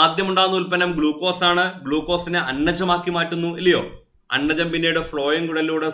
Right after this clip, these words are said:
സൂക്രോസിന്റെ രൂപത്തിൽ നീക്കം ചെയ്യപ്പെടുന്നുണ്ട്, അല്ലേ? യെസ്. ഇക്കാര്യങ്ങളൊക്കെ ഓർമ്മയുണ്ട്, കാര്യങ്ങളൊക്കെ മനസ്സിലായെന്ന് വിചാരിക്കുന്നു. Okay, Okay,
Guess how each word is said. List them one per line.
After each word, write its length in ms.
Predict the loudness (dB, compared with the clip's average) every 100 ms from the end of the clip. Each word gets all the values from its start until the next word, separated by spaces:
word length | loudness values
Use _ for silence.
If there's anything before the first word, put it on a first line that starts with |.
| -4
സൂക്രോസിന്റെ 560 | -6 -4 -6 -4 -4 -4
രൂപത്തിൽ 300 | -4 -6 -8 -8
നീക്കം 240 | -8 -10 -8
ചെയ്യപ്പെടുന്നുണ്ട്, 520 | -8 -8 -12 -12 -16 -20 -10
അല്ലേ? 160 | -6 -6 -10 _ _ _ _ _ _ _ -20
യെസ്. 160 | -20 -20 _ _ _ _ _ _ -18
ഇക്കാര്യങ്ങളൊക്കെ 560 | -8 -6 -4 -4 -4 -4
ഓർമ്മയുണ്ട്, 420 | -4 -2 -4 -4 -6 -10 _ _ -16 -16 -10
കാര്യങ്ങളൊക്കെ 480 | -6 -4 -4 -6 -6 -8
മനസ്സിലായെന്ന് 500 | -8 -8 -8 -8 -8
വിചാരിക്കുന്നു. 480 | -10 -12 -14 -14 -18 -20 -20 _ _ _ _ _ _ _ _ _ _ _ -20
Okay, 200 | -10 -8 -8 -12 _ _ _ _ -20 -20 _ _ _ _ _ _ _ _ _ _ _ _ _ _ _ _ _ _ _ _ _ _ _ _ _ _ _ _ _ _ _ _ _ _ _ -20
Okay, 160 | -20